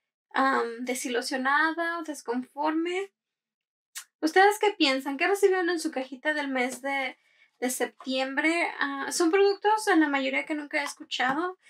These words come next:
y estoy emocionada de, de probarlos, en especial las sombras de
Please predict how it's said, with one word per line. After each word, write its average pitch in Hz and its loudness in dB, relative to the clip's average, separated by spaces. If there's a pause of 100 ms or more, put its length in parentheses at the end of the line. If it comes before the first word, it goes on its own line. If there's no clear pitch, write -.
(300)
y 269 2
estoy 262 0
emocionada 254 -4
de, 226 -8 (180)
de 330 0
probarlos, 311 4
en 269 -8
especial 269 -2 (420)
las 254 2
sombras 277 -2
de 247 -2